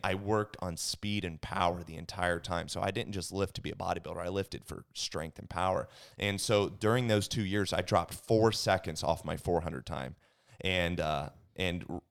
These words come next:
ended up running sub forty-eights in, in the four by four, which is really, if you guys run track out there, you'll, uh, you'll appreciate that. But I went from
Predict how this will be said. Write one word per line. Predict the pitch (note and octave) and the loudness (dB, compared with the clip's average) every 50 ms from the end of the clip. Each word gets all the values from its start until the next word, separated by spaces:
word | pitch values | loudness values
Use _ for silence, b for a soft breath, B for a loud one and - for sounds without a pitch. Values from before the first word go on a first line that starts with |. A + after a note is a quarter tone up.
| _ _ - | _ _ -4
ended | - G#2+ G2+ G2+ F#2+ | -2 -2 0 2 2
up | F#2+ - E2+ | 2 2 4
running | F#2+ G2 F#2 F2 E2 E2 - - - | 4 4 4 2 0 -6 -8 -12 -10
sub | - - - A2 G2 F#2 E2+ | -6 -4 2 2 2 2 2
forty-eights | - - F#2+ F#2 E2+ E2+ D#2+ F2+ F2 D#2+ D2 - - - - - - | 0 -2 -2 -2 0 -2 0 0 0 -2 -4 -6 -8 -8 -8 -8 -6
in, | - F2+ E2+ E2 D2+ - | -6 -6 -6 -6 -8 -8
in | - F2+ F2 | -6 -6 -6
the | D#2+ D2 | -6 -6
four | - F#2 F#2+ F2+ | 0 0 2 2
by | E2+ E2 | 2 0
four, | D#2+ - E2+ E2 E2+ | -2 -2 -4 -4 -4
which | E2 E2 - | -4 -6 -8
is | E2+ E2+ - - b b b b b - | -8 -8 -10 -12 b b b b b -4
really, | A2+ B2+ C#3+ C#3 C3 B2+ F#2 - | 0 4 4 6 6 4 4 2
if | A2 F#2+ | -2 -2
you | A2+ A#2+ | 0 2
guys | A#2+ A#2 A2 - G#2+ | 4 4 4 4 2
run | G2+ F#2+ | 0 0
track | - - F#2+ F#2 F#2 - | 2 2 2 2 4 2
out | F2 F2+ - | 0 0 0
there, | F2 E2+ | 0 0
you'll, | E2+ F2 E2+ F2 E2+ F2 | 0 0 0 0 0 0
uh, | F2 E2+ D#2+ D#2 - | 0 0 0 -2 -4
you'll | A#1 D#2 F#2 | -6 -6 -6
appreciate | E2+ - - G2+ F#2+ F#2 - F2 E2+ E2 | -6 -6 -6 -6 -4 -4 -4 -4 -4 -2
that. | - F2+ F2 E2+ - | 2 2 2 2 2
But | F2 E2 - B B B B B B | -2 -4 -4 B B B B B B
I | - G#2 A#2 | 2 2 4
went | A#2+ B2 A#2+ - - | 4 4 2 0 0
from | - A#2+ A2 G#2+ G#2 G2 - | 2 4 4 4 4 2 -2